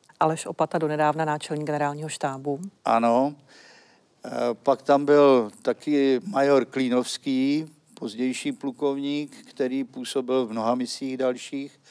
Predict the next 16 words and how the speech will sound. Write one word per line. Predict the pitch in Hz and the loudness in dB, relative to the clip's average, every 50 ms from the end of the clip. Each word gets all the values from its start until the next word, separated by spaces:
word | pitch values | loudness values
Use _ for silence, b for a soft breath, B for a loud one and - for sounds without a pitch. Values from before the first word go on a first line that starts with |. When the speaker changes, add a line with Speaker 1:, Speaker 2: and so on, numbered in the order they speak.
| B B B B B B B B B B B _ | B B B B B B B B B B B _
Speaker 2:
A | 113 123 123 123 120 117 120 - - _ _ _ | -2 2 4 4 2 2 -2 -8 -20 _ _ _
bylo | 120 113 113 131 131 135 139 | -12 -4 2 4 6 6 6
to | 139 - 160 156 139 | 6 4 4 4 6
takový, | - 147 135 - - 151 151 151 147 147 147 147 143 139 - - - _ | 4 2 2 2 2 4 4 6 6 6 4 4 2 0 -6 -14 -4 _
taková | - 127 - - 147 151 147 | -2 -2 4 6 6 6 6
silná | 135 - - 147 135 135 143 139 143 143 | 4 4 4 4 6 6 6 6 8 8
jednotka | 139 123 107 110 127 123 - - - 92 | 6 6 4 0 -2 -4 -2 -6 -6 -6
hodně, | 90 98 92 - - - 87 92 | -6 -8 -12 -12 -12 -14 -14 -14
no. | 90 104 - - B B B B B B B B B B B _ _ _ | -14 -16 -18 -20 B B B B B B B B B B B _ _ _
No | 123 113 117 117 | 0 2 4 4
a | 117 | 4
tak, | - - 143 143 - - - - - - 143 | 4 4 2 2 2 -2 -10 -14 -6 2 4
eh, | 127 123 120 113 107 - 98 | 6 6 6 6 2 0 -2
ráno | 113 110 110 117 135 143 151 156 156 160 151 120 - - _ _ _ _ _ b b b b b b b b _ _ _ _ _ | 2 4 6 6 6 6 6 6 6 6 4 2 -2 -10 _ _ _ _ _ b b b b b b b b _ _ _ _ _
vyjeli | 131 135 135 139 139 143 147 156 156 160 165 170 | 2 4 6 8 8 8 6 6 4 4 6 6
a, | 160 147 139 | 6 6 6